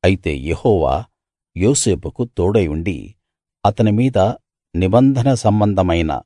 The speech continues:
విశ్వాస్యతను చూపించాడు. చెరసాల అధిపతి అతన్ని అభిమానంగా చూసుకునేలా చేశాడు.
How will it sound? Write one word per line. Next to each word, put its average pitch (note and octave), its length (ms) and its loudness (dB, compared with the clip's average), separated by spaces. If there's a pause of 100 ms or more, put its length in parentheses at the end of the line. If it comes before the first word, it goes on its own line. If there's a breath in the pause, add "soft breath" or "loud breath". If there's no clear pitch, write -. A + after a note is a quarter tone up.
(200)
విశ్వాస్యతను G2 840 -2
చూపించాడు. E2 720 -6 (960)
చెరసాల G2+ 420 2
అధిపతి F2 500 -4 (120)
అతన్ని E2 540 -4 (140)
అభిమానంగా F#2+ 640 0 (120)
చూసుకునేలా F2 500 -6 (120)
చేశాడు. D#2+ 440 -6